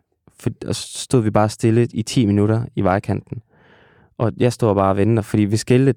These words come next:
der blev det altid, man begynder at cykle, når man er klar.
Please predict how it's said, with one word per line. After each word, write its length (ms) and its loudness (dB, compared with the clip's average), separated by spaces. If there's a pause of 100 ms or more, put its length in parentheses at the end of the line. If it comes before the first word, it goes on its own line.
der 100 2
blev 160 4
det 60 4
altid, 340 2 (1700)
man 180 2
begynder 260 6
at 60 2
cykle, 340 0
når 80 0
man 140 -2
er 40 -4
klar. 380 -4